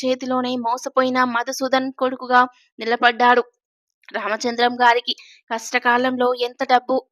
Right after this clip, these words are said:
ఉన్న, ఆస్తులు ఉన్నా ఏదీ కూడా ఆయన కష్టంలో ఆదుకోలేకపోయాయి. రామచంద్రం గారి ఇల్లు కలకలలాడుతూ ఉంది. అక్షరను బిడ్డతో తమ ఇంటికి తీసుకొచ్చాడు. తన తల్లిదండ్రులతో,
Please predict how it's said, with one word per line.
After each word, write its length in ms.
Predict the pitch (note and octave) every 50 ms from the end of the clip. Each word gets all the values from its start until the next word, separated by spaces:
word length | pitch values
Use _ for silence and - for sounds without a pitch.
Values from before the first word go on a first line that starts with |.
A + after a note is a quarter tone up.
| _ - A#3+
ఉన్న, 240 | B3 B3 B3+ B3+ A#3+ - -
ఆస్తులు 420 | G3+ G3+ A3 A#3+ - - C4+ C4 C4
ఉన్నా 260 | C4 B3+ B3+ B3 B3 B3 - _ - - - _ -
ఏదీ 340 | B3+ B3 C4 C#4 C#4+ D4+ D#4 D4
కూడా 280 | D4 C#4 C#4 C4 C4 C4 C4+ - - -
ఆయన 220 | G#3 G#3+ A3+ A#3
కష్టంలో 520 | A3+ - A3+ A3+ - - B3+ B3+ B3+ B3 B3 B3 A#3
ఆదుకోలేకపోయాయి. 1080 | A#3 A#3+ - - - C4+ C4 B3+ C4 B3+ - B3 C4 B3+ B3+ B3+ B3 B3 B3+ B3+ - - - - _ _ _ -
రామచంద్రం 640 | A#3 A3+ A#3 A#3+ B3+ - C4+ B3+ B3 B3+ B3+ B3+ B3
గారి 260 | B3+ B3+ B3+ B3+ C4 - -
ఇల్లు 260 | A#3+ A#3+ A#3+ A#3 A#3 B3 - -
కలకలలాడుతూ 840 | A#3 A#3 A#3+ B3 - C4 C4+ C4+ C4 B3+ A#3+ B3 B3 B3+ - C4 C4
ఉంది. 280 | C4 B3 B3 A#3+ B3+ B3 - - - - _ -
అక్షరను 520 | - C4 C#4 - - D#4+ D#4 D4 C#4 C4 C4+ C4
బిడ్డతో 480 | A#3 A#3+ A3 G#3+ A3 B3+ B3 B3+ B3 A#3+ B3+ - _ _ _ - D4
తమ 120 | D4 D#4
ఇంటికి 360 | D4+ C#4 C4 C4 D4 C#4+ -
తీసుకొచ్చాడు. 760 | C#4+ C#4 C4+ C#4+ C#4 - - C#4 C#4 C#4 - C#4+ C4+ C4+ C4 - - _ - A3
తన 180 | G#3 G#3+ A3+
తల్లిదండ్రులతో, 800 | A3+ - A3 A3 A#3 B3+ A#3+ B3+ B3+ B3+ B3+ B3+ B3+ B3 - A#3+